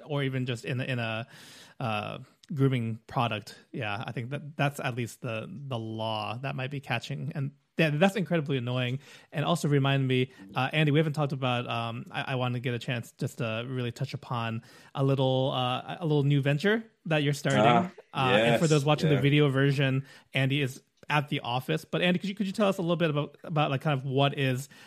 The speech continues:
Speaker 1: uh, uh, what's on the horizon for you?
Speaker 2: Yeah, yeah. So, um, I'm on the verge, well, in the next probably week or two weeks, of launching a, an online, a men's online, oh, sorry, a male online grooming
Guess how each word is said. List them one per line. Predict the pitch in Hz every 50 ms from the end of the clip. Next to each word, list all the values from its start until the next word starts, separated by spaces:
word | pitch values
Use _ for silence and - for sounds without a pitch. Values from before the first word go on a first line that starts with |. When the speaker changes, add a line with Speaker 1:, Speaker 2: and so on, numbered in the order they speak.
| - _ -
Speaker 1:
uh, | 156 139 127 127 135 - 143 - _ _ _ _ _ _ _ _ _ -
uh, | 160 156 - - 180 175
what's | 175 151 143 143 139 147
on | 190 147
the | 139 123
horizon | 123 139 123 123 127 123 135 131 139
for | - 151
you? | 143 156 185 208 - _
Speaker 2:
Yeah, | - 131 135 143 139
yeah. | 131 131 123 127 135 135 123 120
So, | - - 139 135 127 131 131 131 131 127 110 110 -
um, | - 131 139 135 131 131 127 127 123 120 104 -
I'm | 104 127 131 131 131 131
on | 127 123 123
the | 117
verge, | 104 120 120 117 117 113 107 87
well, | 90 85 82 - _ _ - _ _ - - -
in | 120 113
the | 110 110
next | 110 110 107 - - - - -
probably | - 104 107 98
week | 87 95 107 107 104 104 -
or | 107 101
two | - - - 113 104 98
weeks, | 101 98 98 98 - - - - - _ _ -
of | - 104 104 101 95 98
launching | 107 110 107 107 107 101 101 - 110 104
a, | 101 101 98 98 98 95 - - 101 101 101 98
an | 98 101
online, | 104 107 110 107 104 104 104 104 101 104 101 101 101 101
a | - 107
men's | 107 104 104 101 104
online, | 104 107 107 107 104 104 101 101 101 101 98 - _ _ _ _ _ _ -
oh, | 110
sorry, | - - 110 101 95
a |
male | 95 98 104 110 113 110 104 98 92 90 - - _ _ 101
online | 101 98 95 90 90 92 90 90
grooming | 87 98 95 95 92 92 92 90 90 85